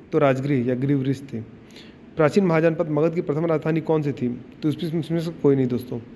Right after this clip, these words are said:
<clears throat> निम्नलिखित में से कौन सा एक मगध साम्राज्य की राजधानी नहीं रही? तो वो कौशंबी, जबकि ग्रीवरज, पाटलिपुत्र और राजगीर थी। ग्रीवरज या राजगीर और पाटलिपुत्र प्राचीन काल में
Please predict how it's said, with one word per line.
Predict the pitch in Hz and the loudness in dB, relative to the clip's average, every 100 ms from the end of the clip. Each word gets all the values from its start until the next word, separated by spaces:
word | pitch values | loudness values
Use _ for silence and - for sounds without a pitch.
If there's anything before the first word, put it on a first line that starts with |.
| - - - - - - - - - - - - | -20 -20 -20 -20 -20 -20 -20 -20 -20 -20 -20 -2
<clears throat> | - | 2
निम्नलिखित | - 113 135 156 175 185 | 4 2 2 2 2 2
में | 180 | 2
से | 180 | 0
कौन | 180 175 | 2 2
सा | 175 180 | 4 0
एक | 160 | 2
मगध | 151 170 | 2 0
साम्राज्य | 165 156 156 156 | 0 0 0 2
की | |
राजधानी | 160 143 147 151 | 2 2 2 2
नहीं | 151 156 | 2 2
रही? | 160 196 196 - - - - - | 2 0 -2 -16 -20 -20 -8 -2
तो | |
वो | 143 180 | 2 2
कौशंबी, | 185 139 143 131 120 110 - - - - - - - - - | 0 -2 0 0 -2 -4 -12 -20 -20 -20 -20 -20 -18 -10 0
जबकि | 147 | 2
ग्रीवरज, | 147 151 151 190 | 4 2 4 0
पाटलिपुत्र | 190 147 135 139 180 | 2 -2 -2 -4 -4
और | - 143 | -2 0
राजगीर | 131 120 123 | 0 0 -4
थी। | 113 120 110 - - - - - - - - - 147 | -4 -8 -10 -14 -20 -20 -20 -20 -20 -20 -20 -8 2
ग्रीवरज | 160 170 208 190 | 4 6 4 4
या | |
राजगीर | 165 147 143 170 170 - - - - - - - - - - - - - - - - - - - - - - - 165 | 2 2 0 -2 -2 -4 -20 -20 -20 -20 -20 -20 -20 -20 -20 -20 -20 -20 -20 -20 -20 -16 -16 -16 -18 -18 -18 -2 4
और | 156 | 4
पाटलिपुत्र | 156 151 160 147 | 4 2 -2 -2
प्राचीन | - 135 127 185 | 0 0 0 0
काल | 165 139 | 2 2
में | 131 156 | 2 0